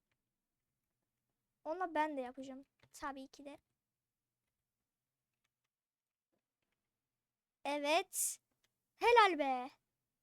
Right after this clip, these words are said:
Gel kardeş, gidelim şimdi. Yaptı. Şimdi bak böyle yapacaksın. Bak, görüyor musun?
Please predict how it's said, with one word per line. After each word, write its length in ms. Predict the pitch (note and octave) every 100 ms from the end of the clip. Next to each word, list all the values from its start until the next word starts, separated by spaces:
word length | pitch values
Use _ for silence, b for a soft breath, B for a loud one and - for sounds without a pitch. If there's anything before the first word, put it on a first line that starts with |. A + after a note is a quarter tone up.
| _ _ _ _ _ _ _ C#4+
Gel 200 | D#4+ D#4
kardeş, 360 | D#4 D4 -
gidelim 360 | D#4 D4 C#4 D4
şimdi. 300 | - B3+ C4+ _ _ _ _ _ _ _ _ _ _ _ _ _ _ _ _ _ _ _ _ _ _ _ _ _ _ _ _ _ _ _ -
Yaptı. 460 | C#4+ C#4 - C#4 C#4 _ _ _ _ _ _ _ _ _ _ _ _ _ _ _ _ _ _ _ _ _ _ _ _ _ _ _ _ _ _ _ _ _ _ _ _ _ _
Şimdi 500 | - - E4 D4 E4+
bak 200 | G4+ G4 -
böyle 220 | F4 E4+
yapacaksın. 520 | D4 C4 C#4 C4 C4 _ _ _ _ _ -
Bak, 300 | D4+ F#4+ - -
görüyor 320 | D4 F4+ G#4+
musun? 260 | C#4 B3+